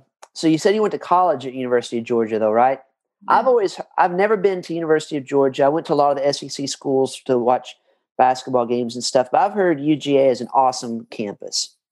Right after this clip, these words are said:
Speaker 2: Oh my gosh, it's a great college town. I wanna go, I wanna go back to a game here in the next few years just to, to visit and see how things have changed. But yeah, it was a great, great college experience. Very grateful.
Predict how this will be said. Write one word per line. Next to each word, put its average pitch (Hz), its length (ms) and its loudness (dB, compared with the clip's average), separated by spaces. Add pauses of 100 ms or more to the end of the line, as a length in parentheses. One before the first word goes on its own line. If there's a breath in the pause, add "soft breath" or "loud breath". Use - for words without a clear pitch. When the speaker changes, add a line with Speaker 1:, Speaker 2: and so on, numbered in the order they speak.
Speaker 2:
Oh 196 60 4
my 185 180 2
gosh, 170 360 0
it's - 100 -6
a 185 80 0
great 185 360 -2
college 180 360 0
town. 175 340 0
I 180 120 2
wanna 220 180 2
go, 185 440 0
I 185 60 2
wanna 202 140 4
go 180 120 0
back 170 260 -2
to 190 80 0
a - 40 -6
game 160 520 -2 (140)
here 170 240 2
in 165 120 0
the 160 40 -2
next 151 280 0
few 170 120 0
years 151 480 0
just 180 180 -2
to, 160 320 0
to 202 140 0
visit 165 460 0
and 190 180 0
see 202 100 4
how 165 180 0
things 170 200 -4
have - 120 -4
changed. 160 400 -2
But 143 120 0
yeah, 139 200 2
it 160 40 -4
was 180 120 -2
a 202 40 4
great, 170 500 -2
great 170 260 -2
college - 240 0
experience. - 480 -6
Very - 200 -2
grateful. - 560 -6